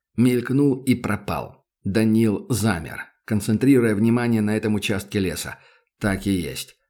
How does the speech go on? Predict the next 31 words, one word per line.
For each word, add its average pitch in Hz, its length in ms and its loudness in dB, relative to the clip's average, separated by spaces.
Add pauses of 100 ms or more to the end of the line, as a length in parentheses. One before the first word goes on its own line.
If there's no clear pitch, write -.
(120)
Снова 113 400 0
движение. 87 640 -4 (340)
Бесшумно 120 720 2
мелькнувший 117 640 0
меж 113 320 0
стволов 117 480 0
силуэт 120 380 0
в - 20 -16
камуфляже. 95 640 -2 (260)
Разгруз, 107 600 2
броник, 117 520 0
автомат 117 380 0
на 101 120 0
изготовку. 85 580 -6 (520)
Данил 131 360 2
вскинул 135 360 0
винторез, 123 580 0
прижал 110 500 -2
приклад 117 400 -4
к - 60 -20
плечу, 107 500 -2 (320)
приник 127 460 2
к - 40 -18
прицелу, 120 560 0
пытаясь 123 520 0
высмотреть 123 640 2
цель 135 220 2
через 120 320 0
П - 180 -2
С - 100 -6
О. 98 320 -2